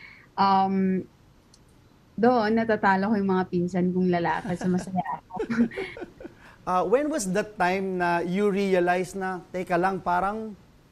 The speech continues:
Speaker 2: I'm extra special in this particular sports. I am gifted"?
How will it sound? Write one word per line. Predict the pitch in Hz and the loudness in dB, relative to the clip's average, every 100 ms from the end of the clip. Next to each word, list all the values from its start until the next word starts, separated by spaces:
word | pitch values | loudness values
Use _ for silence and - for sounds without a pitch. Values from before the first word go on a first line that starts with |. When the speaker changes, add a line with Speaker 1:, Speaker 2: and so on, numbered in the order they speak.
| _ - - | _ -16 -4
Speaker 2:
I'm | 202 202 | -4 -2
extra | 196 - - 208 208 | -4 -6 -8 -6 -8
special | - 165 170 - 196 | -8 -8 -6 -2 0
in | 208 185 170 | 0 0 0
this | 175 | -2
particular | - 180 170 175 165 170 160 | -2 -2 -2 -4 -2 0 -2
sports. | 156 - 160 180 - | -2 -8 -6 -6 -6
I | 185 196 | -8 -4
am | 180 139 | -4 -2
gifted"? | 151 - - 185 170 | -4 -6 -6 -4 -4